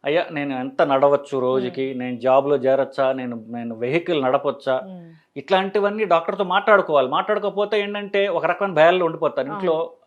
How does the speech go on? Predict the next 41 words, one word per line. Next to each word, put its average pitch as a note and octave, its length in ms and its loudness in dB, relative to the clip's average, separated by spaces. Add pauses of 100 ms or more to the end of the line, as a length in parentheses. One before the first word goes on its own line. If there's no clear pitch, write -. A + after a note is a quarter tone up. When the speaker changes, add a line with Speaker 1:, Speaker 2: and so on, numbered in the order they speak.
Speaker 1:
ఆ, C#3+ 600 -2
usually G#3 600 -2 (100)
వాళ్ళ D3+ 300 -2
చుట్టాలు G3 240 2
వాళ్ళ E3 160 4
జైల్లో E3 240 2
పెట్టేస్తారు. C#3 480 -2
Speaker 2:
మ్మ్. F3 340 -16
Speaker 1:
హార్ట్ D#3+ 180 0
అటాక్ E3+ 100 -4
వచ్చిన D#3 160 -10
కథలకు, E3 760 0
అవి D#3+ 200 2
తినకు, E3 380 -6
ఇవి E3+ 180 -6
తినకు, E3+ 360 -8
ఈ D3+ 80 -14
జీవితం E3 400 -2
రెస్ట్రిక్ట్ F#3 400 -4
అయిపోతుంది C3 380 -2
అలా. F#3+ 100 -6
Speaker 2:
అవును. E3 180 -18 (500)
Speaker 1:
So, G3+ 140 2
వీటి F#3 240 -2
మీద B3 180 -2
ఒక A3+ 120 0
క్లారిటీ B3+ 540 2
వాళ్ళ G#3 220 2
డాక్టర్ని F3+ 360 0
అడిగి E3+ 120 -8
తెలుసుకోవడం D3+ 420 -6
అనేది F#3 160 -8
అవసరం. - 400 -10 (220)
Speaker 2:
So, B3+ 80 0
అంతేకాకుండా A#3 720 -6
డాక్టర్ G3 220 -14
గారు, A3 220 -10
మోకాలు C4 460 -4
నొప్పులు A#3 320 -6
ఉన్న G3+ 180 -10
వాళ్ళు G3 480 -10